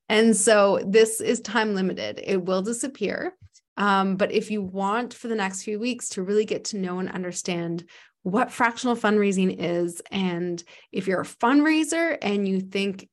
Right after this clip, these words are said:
you want to be a fractional fundraiser, I'm opening the doors to the Fractional Fundraising, Fractional Fundraiser Academy, uh, which is where I basically teach you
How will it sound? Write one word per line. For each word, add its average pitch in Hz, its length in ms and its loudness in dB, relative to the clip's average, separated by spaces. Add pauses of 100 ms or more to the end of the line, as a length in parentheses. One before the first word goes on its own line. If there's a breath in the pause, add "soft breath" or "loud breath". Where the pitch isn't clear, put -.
you 196 220 -4
want 175 580 -6
to 170 720 -2 (580 loud breath)
be 285 220 6
a 339 80 4
fractional 208 580 0
fundraiser, 165 760 -2 (100)
I'm 175 420 -2
opening 226 380 2
the 208 80 2
doors 180 360 -4
to - 120 -12
the 180 80 -6
Fractional 170 480 -6
Fundraising, 170 800 -6 (480)
Fractional 208 360 0
Fundraiser 185 480 -2
Academy, 254 840 -2 (420 loud breath)
uh, 180 320 2
which 190 360 0
is 185 160 0
where 190 340 0
I 180 80 -2
basically 208 640 -4
teach 240 400 -4
you - 260 -6